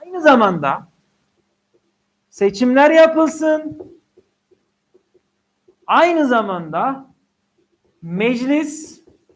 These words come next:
açılsın ki hatırlayacaksınız Erzurum Kongresi'nde meclis mebusan açılmadır deniyordu. Aynı zamanda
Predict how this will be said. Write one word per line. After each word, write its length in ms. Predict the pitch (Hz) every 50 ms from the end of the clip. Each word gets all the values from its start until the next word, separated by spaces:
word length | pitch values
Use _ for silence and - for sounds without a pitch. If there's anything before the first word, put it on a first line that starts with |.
| _ _ _ _ _ _ _ _ _ _ _ _ _ -
açılsın 580 | 175 190 202 - 254 254 240 240 311 349 330
ki 300 | 311 311 311 311 320 302 311 -
hatırlayacaksınız 920 | 202 208 208 208 240 233 247 247 233 294 294 294 294 294 294 285 254 240
Erzurum 380 | 233 240 233 240 254 254 240
Kongresi'nde 580 | 247 240 247 247 247 247 247 240 240 247 254 240
meclis 320 | 226 226 226 220 233 220
mebusan 540 | 233 233 233 226 214 - 240 226 196 - - - - _ -
açılmadır 680 | 165 170 - - 190 190 196 196 220 220 285 277 247
deniyordu. 600 | 285 285 285 285 285 277 277 294 277 - - - _ _ _ _ -
Aynı 420 | 202 254 330 359 370 349 349 320
zamanda 800 | 262 277 262 233 226 214 196 185 175 165 160 170 202 - -